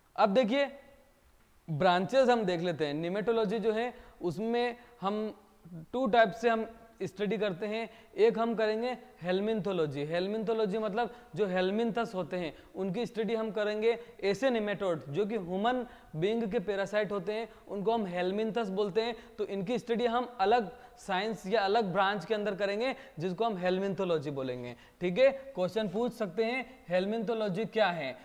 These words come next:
तो helminthology देखिए यहाँ पे हम डिफाइन करते हैं nematodes that are parasitic or parasites of man and animal, okay। Men और जो animals होते हैं जिनको हम क्या बोलते हैं,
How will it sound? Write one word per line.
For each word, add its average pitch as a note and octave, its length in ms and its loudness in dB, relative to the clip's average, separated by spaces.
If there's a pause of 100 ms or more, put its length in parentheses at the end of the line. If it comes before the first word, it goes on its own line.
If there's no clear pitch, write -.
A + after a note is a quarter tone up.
(160)
तो F#3 100 -4
helminthology A3 800 0
देखिए G#3 640 2
यहाँ F3+ 260 0
पे F3+ 120 -4
हम G#3 280 -4 (220)
डिफाइन G3 360 -2
करते G3+ 260 0
हैं A3+ 460 -6
nematodes A3+ 720 8 (320)
that A3 280 4
are B3 180 4 (140)
parasitic A#3 640 2 (580)
or F#3+ 140 -2
parasites G#3+ 680 2
of G3 280 0
man A#3+ 400 2 (320)
and A#3 200 0 (100)
animal, F3+ 440 -2 (320)
okay। E3+ 320 0 (360)
Men A3+ 420 -2 (260)
और F#3+ 160 0
जो G3 140 0
animals A3+ 520 -2
होते A3 220 -2
हैं B3+ 200 -2 (220)
जिनको G#3+ 320 0
हम G#3+ 180 0
क्या A#3 140 0
बोलते G#3+ 300 0
हैं, C#4 160 -2